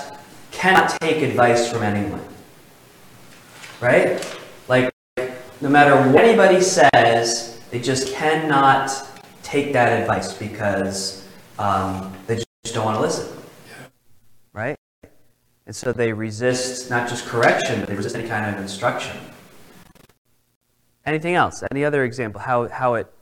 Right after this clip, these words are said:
Speaker 1: can come up? And it's, it's not always out there in front, but it's there. I've met people that are just the, the sweetest people on the outside,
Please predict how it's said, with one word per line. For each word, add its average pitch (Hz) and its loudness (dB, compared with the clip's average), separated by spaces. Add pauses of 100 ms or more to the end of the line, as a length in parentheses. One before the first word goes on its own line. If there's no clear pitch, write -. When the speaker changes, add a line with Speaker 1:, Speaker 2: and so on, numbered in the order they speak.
(120)
Speaker 1:
can 107 -12 (120)
come 127 -6
up? 110 -2
And 110 -6
it's, - -14
it's - -18
not 170 2
always 180 8
out 170 6 (200)
there 160 4
in 151 2
front, 151 0
but 117 -2
it's - -6
there. - 0 (1400)
I've 139 8
met 185 6 (420)
people 127 0
that 120 4 (120)
are 117 2
just 127 0
the, 117 0 (300)
the 107 -8
sweetest 240 0
people 214 0
on 156 2
the - 0
outside, 226 2